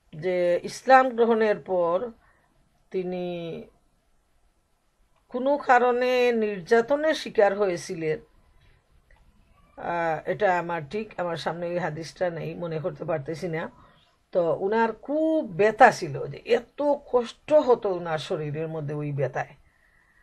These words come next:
তো তিনি নবী করিম সাল্লাল্লাহু আলাইহি ইসলামকে এসে বললেন, "ইয়া রাসূলুল্লাহ সাল্লাল্লাহু আলাইহি ইসলাম, আপনি আমার জন্য শিফার দোয়া করেন। আমি এতদিন পর্যন্ত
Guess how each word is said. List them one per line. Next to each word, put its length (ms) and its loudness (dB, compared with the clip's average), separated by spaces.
তো 240 6
তিনি 520 4
নবী 240 0
করিম 320 4
সাল্লাল্লাহু 760 4
আলাইহি 160 0
ইসলামকে 540 -6
এসে 200 -4
বললেন, 520 -4
"ইয়া 320 -6
রাসূলুল্লাহ 580 -4
সাল্লাল্লাহু 680 -8
আলাইহি 200 -10
ইসলাম, 320 -16
আপনি 360 4
আমার 240 4
জন্য 200 2
শিফার 560 6
দোয়া 220 0
করেন। 300 -6
আমি 560 2
এতদিন 880 0
পর্যন্ত 720 2